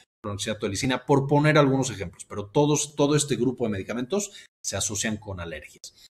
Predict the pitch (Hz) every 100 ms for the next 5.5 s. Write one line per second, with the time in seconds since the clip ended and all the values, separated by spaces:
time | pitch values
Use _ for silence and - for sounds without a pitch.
0 | _ - 160 262 269 - - 127 127 143
1 | 160 - - 139 127 - - _ - 135
2 | 143 143 139 143 143 147 208 220 175 165
3 | 147 117 139 143 120 131 131 110 117 -
4 | 113 98 87 92 - 95 - 101 170 -
5 | 82 85 82 90